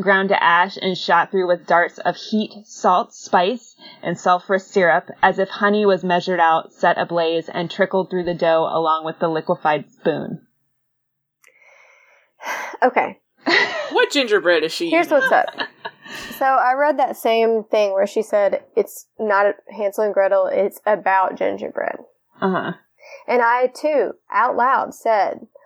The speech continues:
Speaker 2: "What does it mean to be about gingerbread?"
Speaker 1: <laughs> Yeah,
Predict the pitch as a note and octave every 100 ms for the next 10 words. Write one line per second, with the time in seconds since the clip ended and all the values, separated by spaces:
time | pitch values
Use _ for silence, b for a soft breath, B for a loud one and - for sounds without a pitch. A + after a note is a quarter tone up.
0 | b b _ _ - D4+ D#4 D4+ C#4+ D4
1 | C#4 C4 A#3 A#3+ - G3+ A3 A#3+ - _
2 | _ _ _ _ _ - B3+ C4 B3+ A3+
3 | G3+ F3+ - - A#3 G3+ G#3+